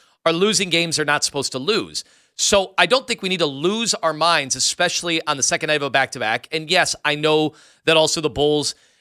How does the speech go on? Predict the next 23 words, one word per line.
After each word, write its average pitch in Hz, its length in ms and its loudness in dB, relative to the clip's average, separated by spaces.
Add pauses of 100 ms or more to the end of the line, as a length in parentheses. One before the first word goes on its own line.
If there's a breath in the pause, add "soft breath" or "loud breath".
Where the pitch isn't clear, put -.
(100)
and 107 120 -6
they 135 60 0
didn't 165 140 0
have 160 160 4
Caruso, 170 760 2
they 139 100 -2
didn't 131 140 -4
have 113 140 -2
LaVine, 175 800 -2
Patrick - 300 -2
Williams 185 280 0
out 170 160 4
for 170 80 -12
the 165 100 -6
year, 165 280 0
not 147 160 0
that 135 80 -14
he's 131 140 -6
that 139 160 -2
great 143 160 -4
to 131 80 -10
begin 147 160 -2
with, - 180 -6